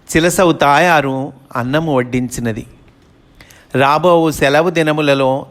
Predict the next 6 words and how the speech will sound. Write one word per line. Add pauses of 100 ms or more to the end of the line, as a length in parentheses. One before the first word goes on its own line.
(140)
తనతో
గడుపుమని (840)
మాస్టర్
గారు
నన్ను
ఆదేశించిరి.